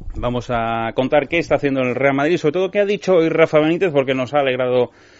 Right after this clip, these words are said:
la tarde. Sergio Valentín, buenas noches. A ver, enseguida recuperamos a Sergio. Hola, Sergio,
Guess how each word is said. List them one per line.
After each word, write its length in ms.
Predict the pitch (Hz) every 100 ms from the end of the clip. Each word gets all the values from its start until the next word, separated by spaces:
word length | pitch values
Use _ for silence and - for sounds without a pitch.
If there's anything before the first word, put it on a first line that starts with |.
| - -
la 100 | 120
tarde. 240 | 110 107
Sergio 280 | 156 160 220
Valentín, 400 | 185 135 160 156
buenas 180 | 160 160
noches. 720 | 165 135 110 - - - - - _ _ _ _ _ _ _ _ _ _ _ _ _ _ _ _ _ _ _
A 60 | 113
ver, 100 | 110
enseguida 340 | 107 117 117 113
recuperamos 480 | 104 - 117 113 113
a 100 | 110
Sergio. 380 | 131 - 160 -
Hola, 160 | 147
Sergio, 380 | 160 147 170 -